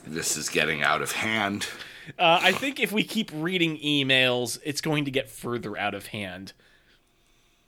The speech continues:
Speaker 2: And yes, I remember when we debated tea, and I feel good about Kinder Surprise being banned because nobody needs a six-year-old choking on a toy inside of a chocolate.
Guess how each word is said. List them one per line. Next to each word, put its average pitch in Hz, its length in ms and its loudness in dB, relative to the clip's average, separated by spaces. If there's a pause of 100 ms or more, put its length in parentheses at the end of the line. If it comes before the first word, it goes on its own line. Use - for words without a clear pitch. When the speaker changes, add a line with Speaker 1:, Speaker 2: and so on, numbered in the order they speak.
(460)
Speaker 2:
And 165 140 2
yes, - 440 0 (160)
I 120 120 2
remember 123 460 2
when 139 140 0
we 131 80 2
debated 127 460 2
tea, 190 440 0 (260)
and 170 480 4 (320)
I 123 160 4
feel 127 240 2
good 170 300 6
about 147 300 2
Kinder 131 260 -2
Surprise 202 540 4
being 165 300 0
banned 143 440 2 (280)
because 277 260 2
nobody 233 400 6
needs 170 320 4
a 160 40 0
six-year-old 139 560 2
choking 117 460 2
on 110 120 0
a 123 40 -2
toy 107 300 0
inside 104 360 -4
of 101 100 -4
a 104 40 -8
chocolate. 85 400 -10